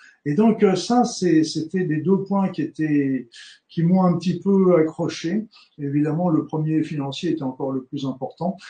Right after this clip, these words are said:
Et puis, euh, un jour, une nuit, euh, je me rappelle, alors que je suis pas spécialement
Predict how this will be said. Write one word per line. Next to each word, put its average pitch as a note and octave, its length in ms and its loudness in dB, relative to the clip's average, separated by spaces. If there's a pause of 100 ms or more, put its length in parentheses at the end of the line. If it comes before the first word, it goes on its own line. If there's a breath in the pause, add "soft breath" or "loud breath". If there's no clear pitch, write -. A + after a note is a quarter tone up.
(180 loud breath)
Et D#3+ 180 4
puis, F#3+ 420 4
euh, C#3 520 4 (260)
un F3 160 2
jour, G#3+ 360 4
une F#3 100 4
nuit, G3+ 400 4
euh, D#3 180 0
je C#3+ 80 -8
me D3+ 60 -8
rappelle, E3 440 -4
alors D#3 360 0
que F#3 80 -2
je - 80 -4
suis D#3+ 100 -8
pas F3 160 4
spécialement E3 880 0